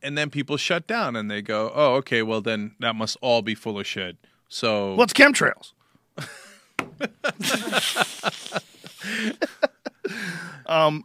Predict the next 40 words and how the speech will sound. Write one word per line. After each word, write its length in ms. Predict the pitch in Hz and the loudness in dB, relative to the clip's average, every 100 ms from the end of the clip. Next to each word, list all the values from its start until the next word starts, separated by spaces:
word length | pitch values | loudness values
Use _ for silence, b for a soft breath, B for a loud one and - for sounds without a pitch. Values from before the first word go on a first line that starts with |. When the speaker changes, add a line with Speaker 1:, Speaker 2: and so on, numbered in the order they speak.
| - | 4
Speaker 2:
yeah, 300 | 196 160 101 | 8 8 10
I 120 | 170 | 8
know. 320 | 269 151 120 - | 10 8 8 8
I, 140 | 160 | 8
I 160 | 151 170 | 10 6
agree. 440 | 160 151 98 - | 6 4 4 2
I 80 | 135 | 2
agree 280 | 139 139 127 | 2 2 2
that 180 | 120 120 | 2 2
there's 220 | 131 123 | 0 2
no 240 | 147 143 | 4 6
evidence 340 | 131 117 113 - | 6 2 -2 -2
whatsoever 420 | 120 - 107 104 | -4 0 -2 -2
that 100 | 92 | -4
they 80 | 101 | -4
wanna 160 | 101 95 | -4 -4
kill 260 | - 107 | -4 -2
off 180 | 98 - | -2 -4
a 40 | |
giant 340 | 92 104 101 101 | -8 -6 -6 -8
percentage 340 | 107 110 101 | -10 -8 -8
of 60 | 98 | -8
the 80 | 90 | -8
population. 580 | 104 98 98 95 - | -8 -6 -6 -6 -6
I 40 | 107 | -6
mean, 100 | 107 | -4
they, 120 | 110 | -4
they 100 | 113 | -4
used, 280 | 123 131 120 | -4 -4 -2
like, 160 | 120 - | -6 -6
the 100 | 104 | -10
Georgia 400 | 98 117 110 95 | -6 -6 -6 -8
Guidestones 840 | 95 104 110 - 104 92 90 95 | -6 -6 -6 -8 -10 -8 -10 -12
as, 140 | 92 | -10
like, 160 | 98 90 | -12 -10
the 160 | 92 90 | -12 -6
evidence 440 | 104 101 95 - | -6 -6 -10 -12
of 60 | 92 | -12
this. 260 | 90 - | -12 -10
Like, 120 | 92 | -14